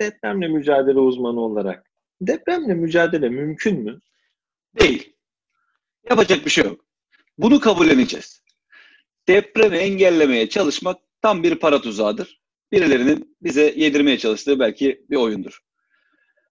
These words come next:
Speaker 2: Önleyici mücadele açısından yapılacaklar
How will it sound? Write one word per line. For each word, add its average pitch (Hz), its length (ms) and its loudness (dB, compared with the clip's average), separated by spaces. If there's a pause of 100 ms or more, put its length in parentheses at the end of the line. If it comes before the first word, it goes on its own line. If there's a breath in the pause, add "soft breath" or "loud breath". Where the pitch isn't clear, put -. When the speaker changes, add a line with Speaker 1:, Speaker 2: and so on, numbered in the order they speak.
(160)
Speaker 2:
Önleyici 202 600 0
mücadele 185 420 4
açısından 156 920 0 (300)
yapılacaklar 143 680 0